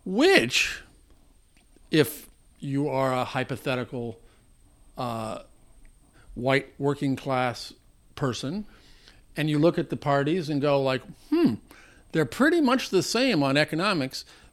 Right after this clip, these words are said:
They, they don't give a fuck about me or the fact that my manufacturing job has either been automated or shipped to China or whatever, or choose, choose your legitimate reason to be an angry, uh,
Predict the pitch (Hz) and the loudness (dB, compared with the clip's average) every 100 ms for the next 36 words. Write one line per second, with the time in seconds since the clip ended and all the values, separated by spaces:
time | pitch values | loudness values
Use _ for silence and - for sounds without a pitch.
0 | - 190 269 277 - 147 185 262 269 196 | 0 4 6 4 -2 0 4 4 4 4
1 | 240 226 143 156 226 147 - 107 - - | 2 0 2 6 6 2 -2 -4 -6 -10
2 | 147 139 135 101 127 196 117 135 190 - | -4 -2 -2 -2 -2 0 0 -2 -6 -14
3 | - - 165 156 147 151 147 127 165 160 | -20 -4 2 4 4 2 -4 2 4 4
4 | 165 147 147 151 151 147 147 - 151 147 | 0 -2 2 2 4 2 -2 -6 0 0
5 | 143 156 156 139 131 135 131 139 127 127 | 2 2 2 -2 2 2 2 0 -4 -8
6 | 117 147 139 131 131 147 139 139 139 131 | -6 -2 0 2 2 2 2 4 4 2
7 | 123 - 143 - - 139 135 131 123 123 | -2 -2 -4 -4 -6 -2 0 0 0 2
8 | 135 139 131 - - - - 220 - - | 2 2 -2 -6 -20 -8 2 2 2 -10
9 | - - - - - - 302 220 - 294 | -20 -20 -20 -20 -4 4 4 4 6 8
10 | 285 170 190 156 170 156 156 180 160 151 | 8 8 8 8 6 6 8 6 4 4
11 | 185 151 139 131 127 233 170 - - - | 4 4 2 4 8 8 8 0 -14 -2
12 | 151 156 160 190 151 147 131 143 - 143 | 0 4 4 4 4 4 2 0 -6 -6
13 | 127 120 120 | -4 -2 -4